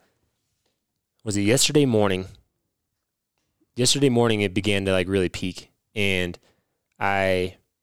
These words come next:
heard a far off bugle. I could pretty much tell. I thought it was a dude, but I'm like, I'm gonna, it was far enough. I, I gave it a, gave him a bugle back. He responded right away. Sure enough, five minutes later,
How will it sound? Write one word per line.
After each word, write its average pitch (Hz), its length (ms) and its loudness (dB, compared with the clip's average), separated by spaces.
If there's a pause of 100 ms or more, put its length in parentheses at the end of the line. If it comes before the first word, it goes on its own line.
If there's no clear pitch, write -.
(520)
heard 123 180 2
a 104 40 0
far 110 300 2
off 104 160 -2
bugle. 95 420 0 (1000)
I 107 60 -10
could 95 220 -8 (460)
pretty 185 180 0
much 139 220 2
tell. 117 400 2 (420)
I 110 60 -12
thought 180 220 2
it 156 40 4
was 107 120 0
a 101 40 0
dude, 104 360 0
but 107 100 2
I'm 98 80 -2
like, 98 160 0
I'm 101 80 -2
gonna, 101 180 -4 (120)
it 117 80 -2
was 98 140 -2
far 117 220 2
enough. 110 280 -2 (100)
I, 104 200 -4
I 104 100 -2
gave 107 240 0
it 101 100 2
a, 95 240 0 (460)
gave 123 160 0
him 131 100 0
a 117 60 0
bugle 110 240 0
back. 101 260 0
He 107 140 -4
responded 107 540 -2
right 98 120 2
away. 90 280 -2 (640)
Sure 131 200 2
enough, 104 300 0
five 110 240 0
minutes 104 240 0
later, 95 340 0